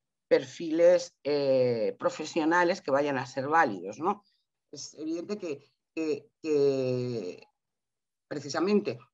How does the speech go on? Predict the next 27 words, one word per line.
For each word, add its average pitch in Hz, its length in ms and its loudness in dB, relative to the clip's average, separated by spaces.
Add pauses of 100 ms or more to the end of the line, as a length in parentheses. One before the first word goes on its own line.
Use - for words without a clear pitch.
una 180 200 2
de 165 120 -2
las 135 160 -4
razones 190 440 -4
por 135 140 -8
las 123 200 -8
que - 120 -6
el 120 60 -4
enfoque 139 380 -8
competencial, 135 920 -2 (420)
eh, 143 200 -2
pretende 160 420 -2
impregnar 165 600 -4
no 165 460 2
la 147 200 -2
comparada, 147 480 0
sino 127 380 -8
todo 180 480 0 (340)
el, 139 440 0
el 139 180 -4
trabajo 143 680 0 (420)
educativo, 151 800 0 (300)
es, 226 380 2
eh, 147 540 4 (520)
por 226 140 4
su 226 160 -2
versatilidad 151 920 0